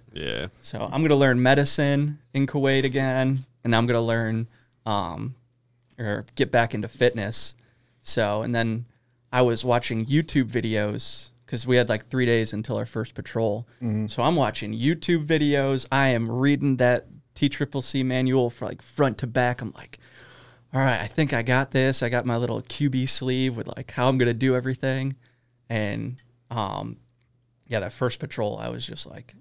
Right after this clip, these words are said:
Speaker 2: "Oh my God." And I didn't know, like, what was it? We, I didn't know what a five and twenty-five was.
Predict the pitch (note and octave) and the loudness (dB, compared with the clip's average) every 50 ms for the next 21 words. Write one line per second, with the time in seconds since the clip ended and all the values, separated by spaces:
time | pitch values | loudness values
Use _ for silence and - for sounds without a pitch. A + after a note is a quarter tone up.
0 | _ _ _ _ _ - - _ - _ - A#2 - A2 G2 G2+ G#2+ - - _ | _ _ _ _ _ -20 -20 _ -20 _ -16 -12 -10 -8 -8 -8 -10 -12 -14 _
1 | _ _ _ _ _ - C3 C3+ D3+ D#3 C3+ A#2 A#2+ B2+ C3 C3 - A#2+ - - | _ _ _ _ _ 0 2 4 4 4 4 2 2 0 0 0 -2 -4 -4 -4
2 | A2 A2+ - _ _ - _ _ - _ _ - C3+ A#2+ B2 A#2+ - A2+ G#2+ - | -4 -6 -8 _ _ -20 _ _ -20 _ _ -2 0 0 0 0 0 -2 -4 -4
3 | A#2+ B2 A#2+ A#2 A#2+ A#2+ A#2 A#2+ - - C3 D3 D3 C#3+ C3+ A#2 - - - C#3 | -4 -4 -4 -2 -4 -6 -8 -4 -2 0 2 2 4 4 4 2 0 -2 -2 0
4 | A#2+ B2 C3 C3+ C3 B2+ - C#3 B2+ B2+ A#2+ - A#2+ A#2+ B2 A#2 A2+ G#2+ G#2 A2+ | 2 2 2 0 -2 -2 0 -2 -2 0 0 2 2 2 2 2 0 -2 -2 -2
5 | B2 C3 - - | -2 -2 -4 -6